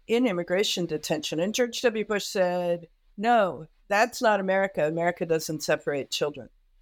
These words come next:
And so the irony of hearing that repeated by opponents of the Trump administration policy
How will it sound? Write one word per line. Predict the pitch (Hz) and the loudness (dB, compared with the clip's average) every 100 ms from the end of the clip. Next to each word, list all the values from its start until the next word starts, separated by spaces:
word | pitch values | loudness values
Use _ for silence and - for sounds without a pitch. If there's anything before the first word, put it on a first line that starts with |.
| - | -6
And | 214 226 | -4 0
so | 247 | 2
the | 220 226 - | 2 0 0
irony | 254 320 277 220 196 | 2 2 2 0 -2
of | 180 190 180 175 | 2 2 2 -2
hearing | - 220 226 | -4 -2 0
that | 190 170 170 | 2 0 0
repeated | 170 - 277 311 202 165 156 170 - | -4 -4 -2 0 0 -2 -4 -10 -2
by | 175 175 170 165 - | 2 2 2 -2 -4
opponents | 165 208 220 202 180 175 | -4 0 0 0 -4 -8
of | |
the | 160 | -6
Trump | 165 - 214 220 | -6 0 0 0
administration | 185 180 170 - 156 151 170 | -4 -2 -2 0 0 -2 -6
policy | 156 165 156 156 - 151 147 | 0 4 4 0 -4 -4 -4